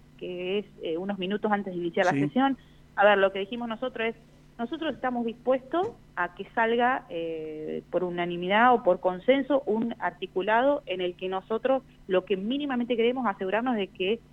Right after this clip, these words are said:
Speaker 1: la emergencia va a estar circunscripta a esas obras que tenemos detalladas y las que conocemos. Y que en el caso que se agregue a otra más, que tenga que previamente pasar por la Cámara, porque nosotros tenemos derecho a, a controlar y a saber en qué se gasta,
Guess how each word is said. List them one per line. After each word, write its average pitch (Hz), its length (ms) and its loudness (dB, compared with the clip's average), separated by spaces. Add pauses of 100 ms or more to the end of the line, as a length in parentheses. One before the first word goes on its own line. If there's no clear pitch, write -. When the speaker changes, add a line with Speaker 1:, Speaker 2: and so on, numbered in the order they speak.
(180)
Speaker 1:
la 185 140 2
emergencia 202 500 0
va 226 60 2
a - 20 -4
estar 202 240 -4
circunscripta 202 880 0
a 202 160 2
esas 240 380 -2
obras 226 260 2
que 202 100 -4
tenemos 190 360 -6
detalladas 208 520 2
y 220 40 4
las 190 100 -2
que - 120 -10
conocemos. - 520 -8 (240)
Y 208 140 0
que 214 80 6
en 220 80 6
el 226 100 2
caso 220 320 2
que 180 120 -2
se - 120 -2
agregue 262 320 4
a 254 80 4
otra 247 180 -2
más, 285 220 -2 (420)
que 208 120 2
tenga 254 320 0
que 214 120 -6
previamente 220 540 -2
pasar 185 320 -4
por 196 100 -2
la 220 120 0
Cámara, 320 320 -2
porque 196 240 -8
nosotros 240 360 0 (100)
tenemos 226 340 -4
derecho 233 440 4
a, 196 320 2 (380)
a 180 120 -2
controlar 214 520 2
y 269 60 2
a 240 80 -6
saber 233 220 -2
en 233 100 -4
qué 262 160 -4
se 254 160 -4
gasta, 247 500 -2